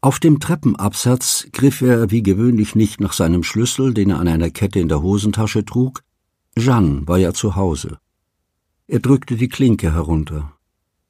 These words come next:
Der Luftzug verriet, dass zumindest ein Fenster offen stand, und auch das überraschte ihn nicht. Der Lärm des Boulevard Saint-Denis drang in die niedrigen Zimmer, die eine Art Resonanzkörper bildeten,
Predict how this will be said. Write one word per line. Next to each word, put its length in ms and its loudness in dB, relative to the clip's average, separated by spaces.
Der 80 2
Luftzug 640 0
verriet, 520 2
dass 240 -4
zumindest 560 0
ein 220 2
Fenster 540 -4
offen 300 -8
stand, 480 -4
und 140 0
auch 120 -2
das 240 -2
überraschte 540 -2
ihn 120 -4
nicht. 360 -14
Der 100 2
Lärm 280 4
des 140 -2
Boulevard 380 2
Saint-Denis 680 2
drang 260 0
in 120 4
die 100 2
niedrigen 540 0
Zimmer, 460 0
die 160 -6
eine 280 0
Art 280 -4
Resonanzkörper 1000 0
bildeten, 560 0